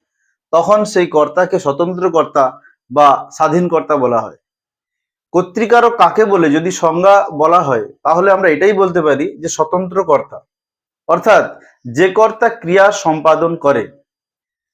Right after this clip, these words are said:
যে কর্তা ক্রিয়া সম্পাদন করে বা নিজের কাজ নিজেই সম্পাদন করে, তাকেই কিন্তু স্বতন্ত্র কর্তা বলা হয়।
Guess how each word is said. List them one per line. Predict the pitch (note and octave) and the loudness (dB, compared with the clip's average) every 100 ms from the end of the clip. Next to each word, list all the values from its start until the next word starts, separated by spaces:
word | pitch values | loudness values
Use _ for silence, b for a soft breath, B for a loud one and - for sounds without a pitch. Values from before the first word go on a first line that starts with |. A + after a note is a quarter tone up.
| _ | _
যে | A#2+ A#2+ G#3 | -8 0 2
কর্তা | A3 G3+ D3+ D3 F3 - - - | 4 0 0 0 0 0 -8 -4
ক্রিয়া | D3 D#3+ G3 - - - | 0 4 2 0 -10 -6
সম্পাদন | D3 C#3+ D3+ E3 E3+ | -4 0 0 -2 -2
করে | C3 C3+ G#3+ | -2 0 0
বা | C#3 B2 D3+ F3 | -2 0 2 2
নিজের | D3 C#3 D#3 A#3+ C4+ | 2 0 2 0 0
কাজ | C#3+ C#3+ G3 - - | 2 4 4 -4 -12
নিজেই | B2+ C3+ C#3+ B3 | -4 -2 2 0
সম্পাদন | C4+ F3+ D3 C3 A#2+ | 0 0 0 -2 -2
করে, | A#2 A#2 F#3 b b b b - | -4 -2 -2 b b b b -4
তাকেই | C3 - F#3 | -4 0 -2
কিন্তু | F3+ C#3+ C#3+ | 0 -2 -2
স্বতন্ত্র | A#3 C#3+ - C3+ C#3 C#3 | -4 -6 -4 -6 -6 -6
কর্তা | C3 - | -6 -6
বলা | F3 A#2 A2+ | -4 -2 -4
হয়। | - | -8